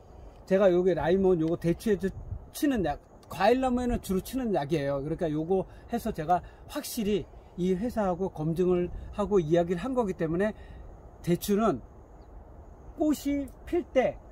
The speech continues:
필 때부터 이게 단계 단계 피기 때문에 최소한 세, 네 번은 쳐줘야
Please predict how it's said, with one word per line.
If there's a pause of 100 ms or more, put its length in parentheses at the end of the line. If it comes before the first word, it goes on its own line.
(180)
필
때부터
이게
단계
단계
피기
때문에 (280)
최소한 (260)
세,
네
번은
쳐줘야